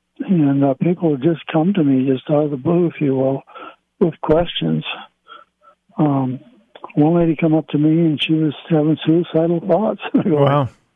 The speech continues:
Speaker 1: "Wow." And
Speaker 2: Yeah, I really like that,
Speaker 1: Yeah.
Speaker 2: David. I think that's a good insight,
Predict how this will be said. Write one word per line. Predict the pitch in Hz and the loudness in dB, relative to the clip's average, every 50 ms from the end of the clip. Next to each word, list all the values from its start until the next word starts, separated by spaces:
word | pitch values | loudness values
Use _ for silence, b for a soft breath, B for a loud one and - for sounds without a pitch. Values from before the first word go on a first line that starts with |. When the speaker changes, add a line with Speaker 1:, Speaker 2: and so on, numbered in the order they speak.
| _ _ _ _ | _ _ _ _
Speaker 1:
"Wow." | - 147 160 190 185 165 - - - - - _ B B B B B B B B B B B _ _ _ _ _ _ _ _ | -2 0 0 0 0 0 -2 -4 -4 -8 -16 _ B B B B B B B B B B B _ _ _ _ _ _ _ _
And | - - 202 175 165 160 156 156 165 156 131 B B B B B B _ _ _ _ _ | -2 0 2 2 4 2 2 2 0 0 -2 B B B B B B _ _ _ _ _
Speaker 2:
Yeah, | - 147 139 | -2 -2 0
I | 160 | 0
really | 170 185 220 220 185 | 0 2 2 2 4
like | 156 151 160 175 165 - | 2 2 0 -2 -4 -2
that, | - 131 - - | -2 0 2 2
Speaker 1:
Yeah. | 208 104 | 4 4
Speaker 2:
David. | - - 131 139 143 | 4 2 2 0 0
I | 147 147 | -2 -2
think | - - 175 160 | -2 -2 -2 0
that's | - 160 156 - - | 0 -2 -4 -2 -4
a | 147 | -4
good | 131 123 135 139 143 131 127 | -2 0 2 2 2 0 -2
insight, | - 127 143 143 139 - - 135 117 117 113 - - | -4 -4 -4 -4 -4 -4 -2 -2 -2 0 -2 -4 -8